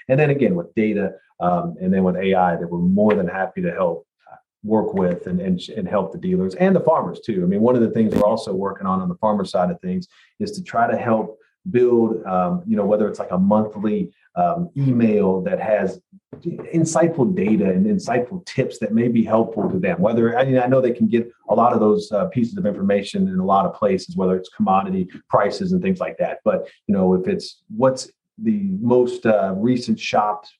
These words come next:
pieces of equipment, what are some of the prices for some of the items that have been sold, those are pieces of information that we can help,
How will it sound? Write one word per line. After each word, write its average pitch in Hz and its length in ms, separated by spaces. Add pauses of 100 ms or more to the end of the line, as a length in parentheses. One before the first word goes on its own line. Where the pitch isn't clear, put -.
(100)
pieces 110 280
of 180 100
equipment, 131 640 (100)
what 113 140
are 107 80
some 104 200
of 92 60
the 85 80
prices 117 580
for 104 320
some 113 220
of 104 60
the 104 80
items 107 260
that 101 100
have 87 100
been 90 120
sold, 113 500
those 170 200
are 127 80
pieces 113 320
of 98 100
information 101 600
that 90 120
we 92 80
can 90 140
help, 92 360